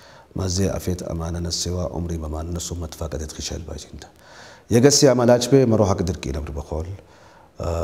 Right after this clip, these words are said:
ብዝያድ ዞም ሱስ ሌ ኣልታኑም ዓራረ ሌ ዝፀኹ ዛል ሽያች፣ አ፣ ዳፖ ኤናች ኣልታኑም ላይ ክራከር ዋ ምናምን ዞ ዛል ሽያች ሓሉ። ስጃረ ዞም ጫሶም ይዝብሳሰሉ ሽያች ተማሙም። ኣዜብነት ዑምሪ ቤ፣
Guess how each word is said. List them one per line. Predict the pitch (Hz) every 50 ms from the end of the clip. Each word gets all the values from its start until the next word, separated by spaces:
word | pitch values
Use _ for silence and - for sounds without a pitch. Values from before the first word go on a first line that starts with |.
| 80 82 82 80 76 78 82 78 73 - -
ብዝያድ | - - 85 87 87 82 80
ዞም | 85 82 90 87 85 85 85 80 - -
ሱስ | - - - 87 85 - -
ሌ | - - 82 78 67 50
ኣልታኑም | - - 73 - - 78 78 80 76 67 -
ዓራረ | - - 78 78 78 76
ሌ | 73 71 80
ዝፀኹ | 76 - - 71 - 73
ዛል | 78 82 78
ሽያች፣ | - - - 90 92 95 92 - -
አ፣ | 80 80 82 82 - - - - 76 65 69 73 64 62
ዳፖ | 69 78 78 76 - - - 82 80 - -
ኤናች | 60 71 76 78 80 85 - -
ኣልታኑም | 71 73 71 - 71 73 78 76 73 73 69 58 62
ላይ | 62 69 73 73
ክራከር | - - 71 76 73 - - 87
ዋ | 85 80 78
ምናምን | 82 82 78 73 73 76 73
ዞ | 73 78 73
ዛል | 73 73
ሽያች | - - 85 85 - -
ሓሉ። | - 92 98 101 95 - - - - - - - - - - - _
ስጃረ | - - 151 147 131 110 104 90
ዞም | 85 90 90 90 90
ጫሶም | - - 85 87 - - - 87 87 87
ይዝብሳሰሉ | 87 85 85 82 - - 76 73 - 82 87
ሽያች | 90 - - 78 76 -
ተማሙም። | - 82 87 95 98 104 107 110 - - - - - - - - - - _ -
ኣዜብነት | - 87 85 90 82 87 87 87 - -
ዑምሪ | - - 85 85 85
ቤ፣ | 82 82